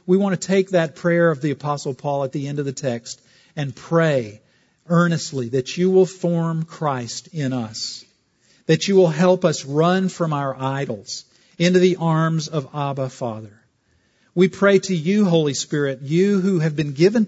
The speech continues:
to us by the Father to fill us and to remind us of our adoption. We ask you, Spirit of God, to bring us back again and again to the gospel and to the truth that we've been adopted.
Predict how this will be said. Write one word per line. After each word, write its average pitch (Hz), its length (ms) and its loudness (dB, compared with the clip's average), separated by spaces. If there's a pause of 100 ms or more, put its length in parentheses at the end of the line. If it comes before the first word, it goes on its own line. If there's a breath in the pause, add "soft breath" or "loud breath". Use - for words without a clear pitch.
to 214 200 2
us 135 180 -2
by 165 380 -2
the 190 120 -2
Father 131 680 -6 (560)
to 170 140 -2
fill 208 400 4
us 147 320 -2
and 147 160 -8
to 160 100 -4
remind 156 500 0
us 196 160 0
of 160 120 -4
our 143 160 2
adoption. 139 720 -6 (320 soft breath)
We 160 220 4
ask 208 320 0
you, 135 140 -4
Spirit 135 340 -6
of 123 80 -8
God, 135 240 -2
to 131 60 -4
bring 156 300 -2
us 226 140 0
back 190 300 -2
again 165 360 0
and 214 100 0
again 175 240 0
to 170 60 -2
the 156 100 -6
gospel 151 680 -6 (340 soft breath)
and 156 160 -4
to 180 100 0
the 156 100 -2
truth 196 520 0
that 147 160 -2
we've 151 160 -4
been 156 160 -2
adopted. 156 640 -6